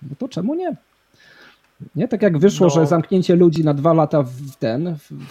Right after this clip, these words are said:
Speaker 1: w mieszkaniach spowodowało drastyczny wzrost liczby samobójstw wśród młodych ludzi właśnie na przykład.
Speaker 2: Tak. Cie-,
Speaker 1: Mamy
Speaker 2: ciekawe, nie
Speaker 1: przykład,
Speaker 2: dało się
Speaker 1: mamy.
Speaker 2: tego przewidzieć w ogóle? Myślisz, nie dało
Speaker 1: Dało
Speaker 2: się? To
Speaker 1: się.
Speaker 2: trzeba było eksperymentować od razu na czterech miliardach ludzi?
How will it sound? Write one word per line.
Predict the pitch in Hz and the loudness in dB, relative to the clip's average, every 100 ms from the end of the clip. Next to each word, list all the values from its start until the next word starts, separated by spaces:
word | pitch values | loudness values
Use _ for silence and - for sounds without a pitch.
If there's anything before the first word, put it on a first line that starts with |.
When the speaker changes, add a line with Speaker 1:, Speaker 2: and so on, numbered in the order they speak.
| 147 143 - | -16 -16 -16
Speaker 1:
w | 143 | -6
mieszkaniach | 143 143 147 131 185 | -4 -2 0 0 0
spowodowało | - 185 180 170 160 170 | -2 -2 0 0 0 0
drastyczny | 170 160 190 - | -2 -4 -4 -2
wzrost | 151 151 160 165 | -2 0 0 -2
liczby | 151 170 | -4 -4
samobójstw | - 190 156 139 - | -2 0 0 -2 -2
wśród | 175 170 | -4 -2
młodych | 156 131 127 | -4 -4 -4
ludzi | 123 139 | -6 -6
właśnie | 120 - - | -8 -10 -10
na | - | -12
przykład. | - - 131 | -12 -16 -14
Speaker 2:
Tak. | 127 127 120 _ _ - | -12 -12 -14 _ _ -12
Cie-, | 214 196 _ - | -10 -10 _ -6
Speaker 1:
Mamy | - 277 359 | -2 0 2
Speaker 2:
ciekawe, | 180 143 | 0 -4
nie | |
Speaker 1:
przykład, | 139 - | -2 0
Speaker 2:
dało | 269 180 | 0 0
się | 123 | -2
Speaker 1:
mamy. | 113 | -4
Speaker 2:
tego | 175 190 | -4 -8
przewidzieć | 185 208 165 160 226 370 - | -6 -8 -6 -6 -6 -8 -8
w | 202 | -10
ogóle? | 170 151 151 277 | -8 -6 -6 -4
Myślisz, | 254 - 147 | -6 -8 -8
nie | 160 151 | -6 -6
dało | 151 | -4
Speaker 1:
Dało | 139 147 | -4 -2
Speaker 2:
się? | 135 | -4
To | |
Speaker 1:
się. | - | -4
Speaker 2:
trzeba | 180 | -6
było | 160 170 - - _ - | -6 -10 -12 -20 _ -14
eksperymentować | 175 - 196 175 175 170 175 170 160 | -12 -8 -6 -4 -6 -6 -8 -6 -6
od | 156 | -6
razu | 165 165 165 | -8 -6 -6
na | 156 | -6
czterech | 151 180 170 165 | -8 -8 -8 -6
miliardach | 160 160 147 151 147 | -4 -4 -6 -8 -6
ludzi? | 139 135 220 285 | -6 -6 -6 -6